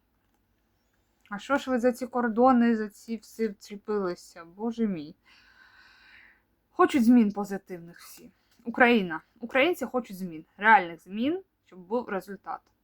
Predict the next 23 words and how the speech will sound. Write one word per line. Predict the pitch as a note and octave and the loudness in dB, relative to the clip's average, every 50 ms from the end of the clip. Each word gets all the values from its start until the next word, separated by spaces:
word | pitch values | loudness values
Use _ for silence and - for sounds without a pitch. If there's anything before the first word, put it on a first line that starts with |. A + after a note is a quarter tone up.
| _ _ _ _ _ _ _ _ _ _ | _ _ _ _ _ _ _ _ _ _
Закінчити | _ F#3 A3 A3 - D#4+ E4+ D#4+ - - A3 G#3 G3 F#3+ | _ -6 -6 -4 0 0 0 0 0 0 -4 -6 -8 -10
цю | F#3+ - - A3+ | -10 -6 -4 0
лінію | A3 B3+ C4 B3+ C4 B3 | 2 4 4 6 4 2
фронту | B3+ - A#3 B3+ C4+ C4 A#3+ G#3 G3+ - F#3+ | 2 2 4 6 6 6 6 4 0 -6 -10
вже. | F#3 F#3 F3+ G3+ F#3+ F3+ F3 E3 D#3 D#3 D#3+ - _ _ _ _ _ _ _ _ _ | -10 -8 -6 -4 -2 -2 -2 -4 -6 -10 -12 -14 _ _ _ _ _ _ _ _ _
Щоб | _ _ G#3+ F#3+ | _ _ -12 -6
вона | G#3+ A3 A3 A3+ A3+ | 0 4 4 4 4
стала | - - - - B3 C4+ C#4 C#4 C4 A3+ | 2 -2 4 8 10 10 10 10 8 4
і | G#3 A3 - - | 0 -4 -6 -12
хай | - - A3 | -8 -6 -6
вже | A#3+ A3+ A#3 | -4 -4 -4
стоїть | A3+ - - A#3+ A3+ G3+ F#3 - _ | -6 -6 -6 -6 -6 -6 -8 -12 _
собі. | - - D#3+ D#3+ - - _ _ _ _ _ _ _ _ | -20 -20 _ _ -20 -20 _ _ _ _ _ _ _ _
І | - G3 | -8 -6
нікуди | G3+ G3+ - A#3+ A3+ A#3+ A3+ | -6 -6 -4 0 2 4 6
не | A3+ A3 | 6 6
рухається. | G3+ F3+ E3 - - - - - - _ _ - - _ _ _ _ _ _ _ _ _ _ _ _ _ _ _ _ _ _ _ _ _ _ _ _ _ _ _ _ _ _ _ _ _ | 4 2 -2 -6 -12 -14 -14 -16 -20 _ _ -20 -20 _ _ _ _ _ _ _ _ _ _ _ _ _ _ _ _ _ _ _ _ _ _ _ _ _ _ _ _ _ _ _ _ _
Взагалі | - A3+ G3+ F#3 A#3 A#3+ G#3+ B3+ C#4 D#4+ E4+ | -14 -12 0 2 2 4 6 4 4 4 2
так, | D#4 - B3 G3+ F#3 F#3+ - - | 0 2 4 4 4 4 2 -4
я | A3+ A3+ | -10 -8
також | - A3+ A3+ - G3 F3+ E3+ | -10 -12 -10 -10 -12 -12 -14
за | E3+ E3 | -16 -20
це. | - _ _ - F#3+ | -20 _ _ -20 -20